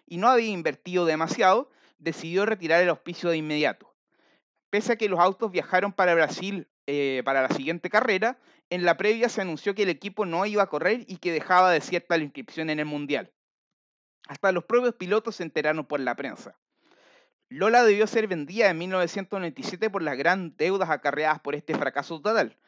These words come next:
y pese a que intentó volver a la Fórmula uno en al menos dos oportunidades con nuevos dueños,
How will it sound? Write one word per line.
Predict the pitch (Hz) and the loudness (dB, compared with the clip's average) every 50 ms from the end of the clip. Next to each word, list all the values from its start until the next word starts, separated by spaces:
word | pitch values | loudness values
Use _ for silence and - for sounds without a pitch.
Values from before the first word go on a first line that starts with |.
| _ _ _ _ _ _ _ | _ _ _ _ _ _ _
y | - 156 | -16 -4
pese | - 214 226 226 - | 0 0 0 2 2
a | 254 233 | -2 -2
que | 214 | -2
intentó | 214 185 - 185 165 - - 196 | -6 -8 -6 -8 -8 -6 -4 -2
volver | 202 208 190 185 196 208 | -2 0 0 0 2 2
a | 208 | 2
la | 190 170 | 2 2
Fórmula | - - 196 202 196 190 180 175 | 0 -6 -6 -6 -4 0 0 0
uno | 190 202 196 175 | 0 0 -2 -4
en | 160 147 | -2 -2
al | 135 135 | -2 -2
menos | 156 185 214 220 180 151 | -4 -4 -6 -6 -6 -4
dos | 160 214 240 | 0 2 2
oportunidades | 262 254 254 233 - - 220 208 208 226 240 262 294 320 - - | 2 0 -4 -10 -8 -8 -6 -4 0 0 2 0 0 -2 -8 -18
con | _ - 151 139 139 | _ -10 -8 -6 -4
nuevos | 156 170 175 185 214 | -2 -2 -2 -2 -2
dueños, | 262 247 202 196 226 269 - | -2 -2 -2 -2 -6 -8 -10